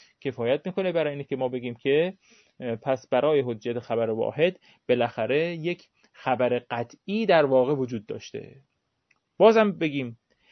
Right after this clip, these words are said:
روایاتی، دسته ای از روایات که دلالت می‌کنن بر ترغیب در ضبط روایات، که می‌گن روایات رو بنویسید، پخشش بکنید. نبوی معروف،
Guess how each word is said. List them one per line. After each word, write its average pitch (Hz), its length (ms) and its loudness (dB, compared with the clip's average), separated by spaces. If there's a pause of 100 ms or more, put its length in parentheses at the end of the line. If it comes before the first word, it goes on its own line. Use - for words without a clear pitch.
(200)
روایاتی، 175 840 6
دسته 143 340 4
ای 220 80 4
از 165 180 2
روایات 147 440 4
که 143 100 -6
دلالت 143 360 0
می‌کنن 123 380 -6
بر 127 200 0
ترغیب 147 800 -4
در 139 160 2
ضبط 139 420 0
روایات، 107 680 -6
که 117 100 -12
می‌گن 123 200 -6
روایات 120 440 -6
رو 151 60 -4
بنویسید، 120 720 -6 (680)
پخشش - 580 -4
بکنید. 110 460 -10 (560)
نبوی 131 400 0
معروف، 135 480 0